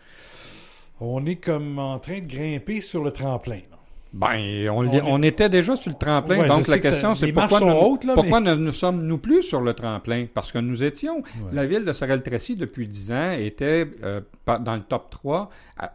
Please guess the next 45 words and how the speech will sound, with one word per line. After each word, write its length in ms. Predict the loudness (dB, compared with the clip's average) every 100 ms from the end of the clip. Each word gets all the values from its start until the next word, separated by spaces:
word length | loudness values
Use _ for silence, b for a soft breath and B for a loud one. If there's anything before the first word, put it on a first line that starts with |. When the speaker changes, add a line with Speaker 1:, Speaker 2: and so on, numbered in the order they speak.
| -2
Speaker 2:
année 460 | -2 0 -2 -2 -6
après 300 | -6 -4 -4
année, 420 | -6 -6 -6 -8 B B B -10
euh, 140 | -8
pour 240 | -6 -6 -4
les 100 | -4
municipalités 580 | -4 -6 -4 -4 -2
de 120 | -4 -4
moins 220 | -4 -4
de 40 |
cinquante 420 | -4 -6 -6 -8
mille, 360 | -4 -2 -2 -2
euh, 420 | -4 -4 -6 -8 -10 -8
habitants. 420 | -8 -6 -4 -4 B B B -12
On 200 | -8 -6
était, 500 | -4 -2 0 0 -2 -8
euh, 60 | -4
année 300 | -2 0 -2
ant-, 80 | -4 -10 -20
après 200 | -10 -8
année, 200 | -6 -6
depuis 220 | -6 -8
dix 240 | -10 -8 -6
ans, 140 | -6 -6
dans 120 | -8
le 60 |
top 240 | -6 -8 -8
trois 360 | -4 0 0
de 80 | -2
la 80 | -8
construction, 760 | -8 -10 -12 -10 -6 -6 -6 -10
euh, 800 | -10 -10 -8 -10 -10 -12 -12 -14 b b b -16
euh, 120 | -14
des, 140 | -8 -8 -6
dans 140 | -6
les 120 | -6
permis, 540 | -6 -8 -6 -6 -6 -6
euh, 480 | -6 -6 -8 -10 -12
selon 300 | -12 -10 -8
les 100 | -8
statistiques 480 | -8 -12 -10 -8 -8
S 140 | -8
C 100 | -8
H 180 | -8 -6
L. 220 | -4